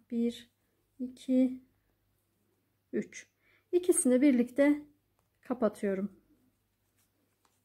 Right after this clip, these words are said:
Bir zincir. Yine üçlü fıstık toplayarak arkadaşlar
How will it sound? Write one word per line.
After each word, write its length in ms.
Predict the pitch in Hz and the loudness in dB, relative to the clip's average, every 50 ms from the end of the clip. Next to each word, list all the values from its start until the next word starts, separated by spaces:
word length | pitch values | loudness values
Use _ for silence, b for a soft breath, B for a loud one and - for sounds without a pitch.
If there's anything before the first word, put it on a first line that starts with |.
| _ _ - | _ _ -2
Bir 120 | 269 247 214 | 0 2 2
zincir. 580 | - - 220 202 196 - - - - - _ - | 0 -2 -4 -4 -6 -6 -10 -14 -18 -14 _ 2
Yine 360 | 330 370 349 294 277 294 294 - | 4 6 6 6 6 4 2 0
üçlü 280 | 320 320 320 - 415 | -2 -2 0 0 -2
fıstık 400 | - - 254 - - - 214 - | 0 -2 -4 -4 -4 -6 -8 -2
toplayarak 600 | - 269 277 277 302 311 330 320 285 220 214 214 | 0 0 2 4 4 6 6 6 6 4 2 2
arkadaşlar 720 | 240 247 240 254 269 233 214 214 - - 220 220 240 - | 0 -4 -2 -2 -2 -2 -2 -4 -4 -4 -4 -4 -4 -6